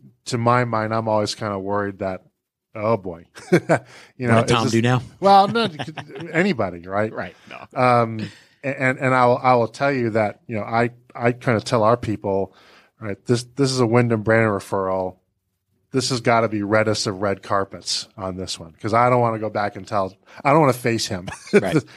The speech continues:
Speaker 1: if it's not great. Um, but, you know, there, there can be speed bumps, and, you know, how, how do you, what, what do you think is the best way to kinda handle those speed bumps so that they don't jeopardize the broader relationship?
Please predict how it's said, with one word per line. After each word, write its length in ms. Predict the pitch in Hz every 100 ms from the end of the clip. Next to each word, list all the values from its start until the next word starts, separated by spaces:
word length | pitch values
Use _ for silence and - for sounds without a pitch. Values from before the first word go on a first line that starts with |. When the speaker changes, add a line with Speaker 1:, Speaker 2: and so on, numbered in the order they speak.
| -
Speaker 1:
if 160 | 139 117
it's 140 | 123
not 340 | 127 117 113 -
great. 500 | 117 113 98 - - _ _
Um, 440 | 120 113 110 104 _ - - - - _
but, 200 | - 202
you 100 | 208
know, 120 | 180
there, 180 | 156 160
there 180 | 156 151
can 320 | - 156 151
be 120 | 135
speed 460 | 120 - - 143 123
bumps, 480 | 120 90 101 - - _
and, 500 | 117 113 110 107 104 _ _ _ _ _ _ _ _ _ - _
you 100 | 135
know, 220 | 120 113 -
how, 220 | - 165 -
how 240 | - 175
do 60 | 190
you, 360 | 170 147 135 - _ - _
what, 200 | 135 180
what 160 | 185 196
do 60 |
you 80 | 202
think 240 | - 143 127
is 100 | -
the 60 |
best 300 | 104 123 120
way 60 | 131
to 60 | 110
kinda 280 | - 120 107
handle 380 | - 127 131 113
those 200 | 107 -
speed 400 | - 113 110 98
bumps 300 | 107 104 -
so 140 | 113
that 260 | 104 110 -
they 140 | 104
don't 320 | 98 120 107
jeopardize 640 | 98 123 113 117 104 98 92
the 80 | 87
broader 420 | 107 98 95 90
relationship? 800 | 92 85 85 - - - 98